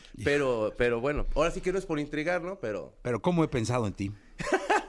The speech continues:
Speaker 2: No sufras, perdóname,
Speaker 1: ¿Cómo
Speaker 2: por
Speaker 1: he pensado
Speaker 2: favor.
Speaker 1: en ti? Ayer estaba yo nerviosísimo,
Speaker 2: <laughs>
Speaker 1: pero espero que hoy salven a mi Checo, eh, al otro.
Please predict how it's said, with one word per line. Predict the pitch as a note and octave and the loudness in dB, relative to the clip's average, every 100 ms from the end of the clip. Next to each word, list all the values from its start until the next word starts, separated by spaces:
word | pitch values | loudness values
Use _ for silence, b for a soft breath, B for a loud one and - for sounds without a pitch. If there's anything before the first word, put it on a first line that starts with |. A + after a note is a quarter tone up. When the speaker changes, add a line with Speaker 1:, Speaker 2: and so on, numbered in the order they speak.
| - | -2
Speaker 2:
No | B3+ | 0
sufras, | B3+ A#3 A3 C#3+ A#2+ | 0 -2 -2 0 -2
perdóname, | - A#3 C4+ C4 A3 F3+ | 0 0 2 2 2 2
Speaker 1:
¿Cómo | G3 | 2
Speaker 2:
por | F3+ | 2
Speaker 1:
he | |
pensado | C3 C3+ | 2 2
Speaker 2:
favor. | A#2+ B2+ | 2 0
Speaker 1:
en | |
ti? | A#2+ | 0
Ayer | B2+ F3 | 0 2
estaba | G3 - F3 E3 | 0 0 2 4
yo | D#3 D#3 | 2 0
nerviosísimo, | D3+ C3+ B2+ A2+ - D3 - - C3+ - F#3+ | -2 0 0 -2 -2 -6 -4 2 4 6 4
Speaker 2:
<laughs> | C#4 C4+ - - A3+ D4 | 2 2 0 -4 -4 -2
Speaker 1:
pero | A2+ | -2
espero | A#2 - D3+ C3+ | -2 0 0 2
que | C#3+ | 0
hoy | A#2+ | 0
salven | C3+ A#2 G#2+ | 0 0 -2
a | G2+ | -2
mi | G2+ F#2+ | -6 -4
Checo, | C3+ B2+ C3 A#2+ A2+ - B B B B B | -4 -2 -4 -4 -6 -16 B B B B B
eh, | A2 G#2+ | -2 0
al | G#2 | 4
otro. | E3+ E3 B2 | 4 4 -2